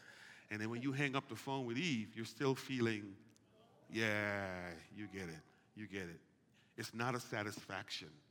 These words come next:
because it's not a void that God intended. And so soci-, society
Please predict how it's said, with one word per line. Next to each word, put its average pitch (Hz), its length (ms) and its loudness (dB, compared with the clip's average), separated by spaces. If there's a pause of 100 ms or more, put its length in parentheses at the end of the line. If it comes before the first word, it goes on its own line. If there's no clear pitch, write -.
(720)
because 110 320 -6
it's 110 160 -10
not 120 160 4
a 101 60 -2 (180)
void 117 360 0
that 98 180 -6
God 95 240 0
intended. 90 640 -8 (960)
And 110 80 -4
so 117 100 -2
soci-, 113 340 0
society 127 420 0